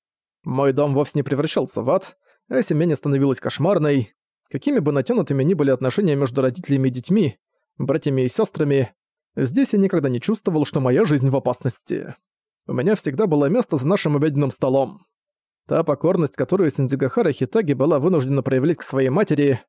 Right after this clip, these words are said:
тот факт, что Ханекава Цубаса спала и просыпалась в коридоре, эти вещи я до сих пор не могу до конца осознать.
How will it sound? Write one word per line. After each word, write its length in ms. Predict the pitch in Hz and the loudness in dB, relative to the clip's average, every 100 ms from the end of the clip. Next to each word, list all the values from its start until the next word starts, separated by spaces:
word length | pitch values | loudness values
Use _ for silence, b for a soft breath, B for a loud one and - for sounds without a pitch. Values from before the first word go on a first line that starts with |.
| _ _ - | _ _ -2
тот 160 | 254 - | -2 -2
факт, 300 | - 202 - | -2 -2 -2
что 160 | 147 | -4
Ханекава 440 | 131 131 127 226 139 | -2 -2 0 -2 -2
Цубаса 380 | - 143 220 131 | -4 -2 -2 -4
спала 380 | - 131 151 | -2 0 2
и 60 | 151 | 2
просыпалась 480 | - 123 127 151 139 | 0 -4 -2 0 0
в 40 | |
коридоре, 600 | - 127 135 202 143 117 _ _ _ _ | -2 0 2 2 2 0 _ _ _ _
эти 220 | - 277 156 | -4 0 2
вещи 300 | 196 202 151 | 2 0 0
я 20 | |
до 100 | 139 | -2
сих 200 | - - | -2 -2
пор 140 | 208 | 0
не 60 | 135 | 2
могу 220 | 123 131 | 0 0
до 100 | 185 | 0
конца 300 | 233 151 131 | 0 0 0
осознать. 680 | 120 135 120 123 - - | 0 -2 -2 -6 -8 -16